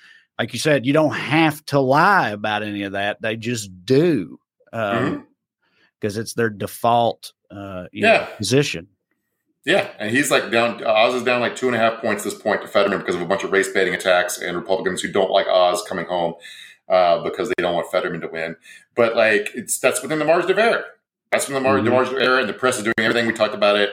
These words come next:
Speaker 2: I can't remember if we talked about it Friday or last Tuesday, but about how the, the press has gone all in on saying basically that John Fetterman's mentally incapacitated 'cause he had a stroke. And again, th-, going back to the economy stuff, like,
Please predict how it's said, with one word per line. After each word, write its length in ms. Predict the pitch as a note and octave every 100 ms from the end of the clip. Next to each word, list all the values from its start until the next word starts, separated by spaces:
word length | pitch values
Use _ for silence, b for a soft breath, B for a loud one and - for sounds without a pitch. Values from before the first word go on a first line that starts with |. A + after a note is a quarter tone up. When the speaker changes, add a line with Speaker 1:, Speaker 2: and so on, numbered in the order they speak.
| -
Speaker 2:
I 40 |
can't 120 | - A#2
remember 140 | G#2
if 80 | G#2
we 60 | G2+
talked 60 |
about 180 | G2 F#2+
it 100 | D#2+
Friday 380 | - G2+ G2+ F#2 -
or 80 | F2+
last 260 | E2 D#2+ -
Tuesday, 400 | G#2+ - F2 E2+
but 180 | F2 E2
about 340 | E2+ F2 D#2+ F#2
how 120 | F#2
the, 160 | F#2 -
the 80 | G2+
press 300 | - G#2+ G#2
has 80 | G2
gone 220 | G2+ G2
all 360 | G#2 G#2 G#2 A#2
in 80 | G#2+
on 120 | G2
saying 200 | - F#2
basically 380 | G2 G#2+ F#2 F#2
that 100 | - b b b -
John 240 | A2 G#2+
Fetterman's 420 | G#2 G#2 G2+ F2+
mentally 340 | F#2 F#2+ F#2 G2+
incapacitated 600 | - G#2 G#2+ - F#2+ F2
'cause 120 | G2
he 60 | F#2+
had 100 | F#2+
a 40 | - _ _ -
stroke. 280 | C#3 C3 - B B B B B
And 400 | C3 C3+ A#2+ - - -
again, 320 | D3+ F3+ C#3
th-, 140 | E3+ E3+ _ C3+ - -
going 140 | A3 A3
back 80 | -
to 60 |
the 80 | D3+
economy 420 | - C3+ C3+ A2+
stuff, 520 | G2 G#2 F#2+ F#2 - _ _ _ _ _ _ _ -
like, 400 | C3 G#2 -